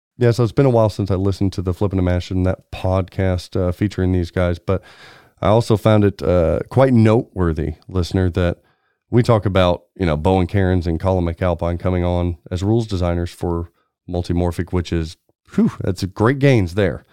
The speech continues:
Um, if I'm, if I'm wanting to know great rules in a game, Bowen Cairns and Colin McAlpine are gonna be probably, uh, some are at the top of the list on, hey, are these rules good? Are they balanced, et cetera. I found it interesting, though, that Jerry did say that eighty to ninety percent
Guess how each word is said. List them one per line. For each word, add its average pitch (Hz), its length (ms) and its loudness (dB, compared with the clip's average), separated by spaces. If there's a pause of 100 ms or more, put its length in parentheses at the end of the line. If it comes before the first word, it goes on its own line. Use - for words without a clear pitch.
(240)
Um, 82 240 0
if 85 120 -4
I'm, 98 220 2 (320)
if - 80 -20
I'm 127 160 4
wanting 131 280 4
to 107 140 -2
know 104 420 2
great 101 320 0
rules 107 320 0
in 95 80 0
a 95 60 0
game, 110 340 2 (460)
Bowen 160 200 6
Cairns 156 360 2
and 131 100 0
Colin 135 240 2
McAlpine 123 500 2
are 110 100 0
gonna 110 140 2
be 113 220 4 (220)
probably, 135 480 2 (100)
uh, 110 240 0
some 117 220 2
are 110 160 2
at 104 140 0
the - 60 -16
top 101 200 -2
of 101 40 -4
the 95 60 -2
list 95 240 -2
on, 90 260 0
hey, 101 220 0
are 92 80 0
these 92 220 -2
rules 92 240 -2
good? 90 180 -2
Are 87 80 -2
they 82 120 -2
balanced, 78 380 -6
et - 120 -16
cetera. - 280 -8 (400)
I 107 80 0
found 247 200 6
it 247 120 6
interesting, 156 500 4
though, 95 260 4 (320)
that 104 360 4
Jerry 123 240 2
did 180 160 0
say 139 200 2
that 113 220 0
eighty 185 280 2
to 151 100 0
ninety 123 340 4
percent - 400 0